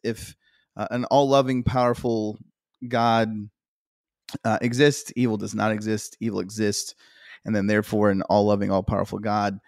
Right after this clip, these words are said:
does not exist. And so really what this is,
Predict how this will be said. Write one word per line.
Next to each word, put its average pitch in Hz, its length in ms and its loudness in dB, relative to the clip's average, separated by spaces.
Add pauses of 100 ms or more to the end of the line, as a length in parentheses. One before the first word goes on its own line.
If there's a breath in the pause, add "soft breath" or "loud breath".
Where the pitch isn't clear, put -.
(640 soft breath)
does 135 180 0
not 131 220 4
exist. 117 580 0
And 127 140 -2
so 127 380 4 (180 loud breath)
really 160 460 4
what 135 260 4
this 160 220 0
is, 123 560 2